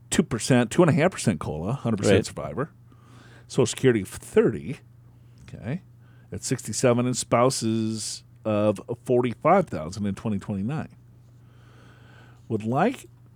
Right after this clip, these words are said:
Speaker 1: to leave a legacy for our family or charity. How aggressive or conservative do we need to be to meet our goals? We both drive Toyota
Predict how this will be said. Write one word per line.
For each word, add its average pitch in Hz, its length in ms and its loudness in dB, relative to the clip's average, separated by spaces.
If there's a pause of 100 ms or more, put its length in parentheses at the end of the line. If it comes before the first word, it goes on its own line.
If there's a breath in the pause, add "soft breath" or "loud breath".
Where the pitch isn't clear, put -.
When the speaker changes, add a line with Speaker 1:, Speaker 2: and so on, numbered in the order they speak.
(160)
Speaker 1:
to - 100 2
leave 147 200 6
a 110 40 4
legacy 107 580 0
for 98 200 -2
our 90 60 -4
family 135 440 0
or 95 160 -6
charity. 90 800 -6
How 170 160 -2
aggressive 127 580 0
or 98 120 -6
conservative 90 800 -2 (640)
do 120 120 -2
we 110 80 2
need 147 200 2
to 185 60 2
be 98 420 -10 (420)
to 104 100 -10
meet 95 160 -4
our 101 80 -8
goals? - 480 -10 (800 soft breath)
We 107 60 -8
both 110 240 0
drive 104 460 0
Toyota 139 480 2